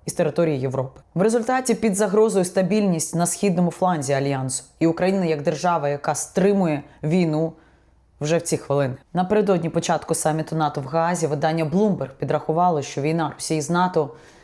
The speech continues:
буде коштувати світу в одну цілу п'ять десятих трильйони доларів, що майже дорівнює наслідкам повномасштабного вторгнення Росії в Україну. Тим часом країни Балтії, Польща та Фінляндія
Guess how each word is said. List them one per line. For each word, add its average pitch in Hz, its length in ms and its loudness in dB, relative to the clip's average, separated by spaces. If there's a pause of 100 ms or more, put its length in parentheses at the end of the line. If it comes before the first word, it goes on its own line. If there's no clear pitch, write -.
(220)
буде 202 180 2
коштувати 208 500 0
світу 180 560 2
в 143 120 -8 (100)
одну 190 400 2
цілу 196 440 2
п'ять 165 360 0
десятих 160 500 -2
трильйони 175 640 2
доларів, 139 460 0 (240)
що - 160 0
майже 185 260 2
дорівнює 170 520 2
наслідкам 151 600 -4
повномасштабного 156 800 -2
вторгнення 135 600 -4 (320)
Росії 135 520 -4 (360)
в 135 120 -2
Україну. 143 340 0 (300)
Тим 214 140 2
часом 254 560 0
країни 190 300 2
Балтії, 190 480 2
Польща 180 520 2
та 170 140 -2
Фінляндія 143 720 0